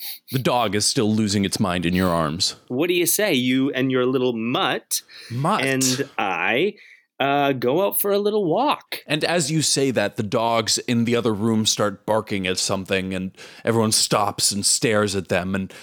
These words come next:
Speaker 2: as you watch, their barking gets more panicked, and suddenly the light on the floodlight pops. And with that light gone, suddenly you can see the other room is lit up by flames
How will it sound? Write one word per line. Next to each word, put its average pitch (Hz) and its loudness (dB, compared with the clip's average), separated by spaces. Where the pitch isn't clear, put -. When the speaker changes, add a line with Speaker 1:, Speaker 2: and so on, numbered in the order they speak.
Speaker 2:
as 131 -2
you 139 2
watch, 113 0
their 107 2
barking 110 0
gets 107 0
more 120 2
panicked, 110 -2
and 123 2
suddenly 131 2
the 110 0
light 113 0
on 127 2
the 107 2
floodlight 113 0
pops. - -2
And 151 2
with 143 0
that 156 0
light 117 0
gone, 117 2
suddenly 123 0
you 135 -2
can 123 0
see 143 0
the 120 -2
other 135 0
room 123 0
is 113 -2
lit 120 0
up 104 -2
by 92 -2
flames 113 -2